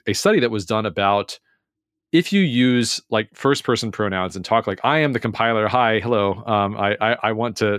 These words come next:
tell you something about, you know, what I need, um, or, or, you know, what I was confused by," as opposed to an impersonal that's, that doesn't personify in anything. It just says, like, "This was an error." And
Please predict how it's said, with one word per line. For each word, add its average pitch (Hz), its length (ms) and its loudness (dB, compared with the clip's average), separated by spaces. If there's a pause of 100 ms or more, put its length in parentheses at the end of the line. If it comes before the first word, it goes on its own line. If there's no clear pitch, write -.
tell 135 160 0
you 127 80 0
something 101 340 -4
about, 98 320 0
you 104 60 -8
know, 92 280 -2 (280)
what 110 140 0
I 127 160 0
need, 95 260 -2
um, 98 320 -4
or, 104 140 -4
or, 98 280 -4
you 104 80 -6
know, 95 100 -4
what 104 120 0
I 117 60 2
was 110 140 -2
confused 92 440 -8
by," 95 240 -2 (340)
as 156 160 0
opposed 147 420 -2
to 107 300 0 (300)
an 135 160 -2
impersonal 120 800 0
that's, 98 240 -4
that 107 180 -6
doesn't 110 320 -2
personify 101 800 0
in 98 240 -10
anything. 101 340 -2
It 85 80 -6
just - 140 -8
says, 95 120 -6
like, 92 160 -4
"This 101 280 -2
was 110 240 0
an 92 80 -6
error." 90 360 -2 (480)
And 156 220 -4